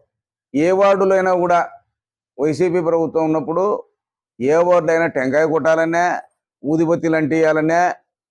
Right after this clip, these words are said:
ఒక హారతి ఇయ్యాలన్నా కూడా ఎమ్మెల్యే వన్, ఎమ్మెల్యే టూనే కానీ ఆ వార్డు కౌన్సిలర్కు ఎటువంటి ప్రాధాన్యత కూడా ఉండేది కాదు.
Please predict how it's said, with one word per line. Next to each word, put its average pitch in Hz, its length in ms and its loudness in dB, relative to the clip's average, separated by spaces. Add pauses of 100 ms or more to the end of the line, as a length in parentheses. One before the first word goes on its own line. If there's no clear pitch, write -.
(160)
ఒక 147 120 0
హారతి 156 460 2
ఇయ్యాలన్నా 151 480 2
కూడా 147 380 0 (120)
ఎమ్మెల్యే 156 380 0
వన్, 175 480 0 (180)
ఎమ్మెల్యే 156 400 0
టూనే 165 380 -2
కానీ 147 340 -2
ఆ 143 260 0
వార్డు 156 340 0
కౌన్సిలర్కు 156 640 -2
ఎటువంటి 151 440 -2
ప్రాధాన్యత 143 500 0
కూడా 139 260 -2
ఉండేది 123 320 -6
కాదు. 104 260 -8